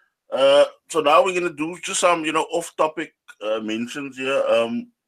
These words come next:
I, I noticed the last few, actually the last week or so,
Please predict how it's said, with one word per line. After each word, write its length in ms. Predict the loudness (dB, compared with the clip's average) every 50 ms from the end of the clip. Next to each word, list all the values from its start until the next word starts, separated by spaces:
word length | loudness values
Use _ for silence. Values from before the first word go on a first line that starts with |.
| _ -16
I, 380 | -12 -12 -12 -10 -6 -2 0
I 40 | 0
noticed 260 | 2 0 -2 -4 -4
the 80 | -2 2
last 300 | 4 4 4 4 2 -2
few, 400 | -6 -4 -2 -2 -2 -4 -6 -8 _ _ _ _ _ _ _ _ _ _ _ _ _ _ _ _ _ _ _ -6
actually 200 | -6 -4 0 2
the 60 | 4
last 380 | 6 6 6 4 4 0 -6 -8
week 300 | -10 -8 -8 -8 -6 -6
or 80 | -6 -4
so, 340 | -4 -4 -4 -4 -4 -8